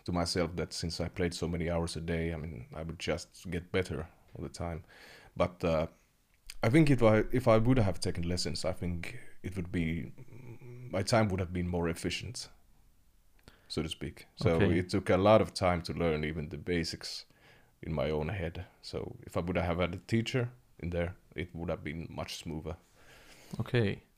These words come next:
Speaker 2: So, um, can you go through the process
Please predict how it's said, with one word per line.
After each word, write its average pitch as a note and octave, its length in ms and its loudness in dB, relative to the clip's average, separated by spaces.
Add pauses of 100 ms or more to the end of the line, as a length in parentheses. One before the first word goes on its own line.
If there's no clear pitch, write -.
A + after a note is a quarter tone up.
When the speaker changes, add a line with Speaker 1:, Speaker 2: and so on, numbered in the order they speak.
(160)
Speaker 2:
So, A2 760 4
um, G#2+ 520 4 (1600)
can G#2 140 4
you G#2 80 6
go G#2+ 380 8
through - 260 2
the F#2 60 4
process G2+ 840 4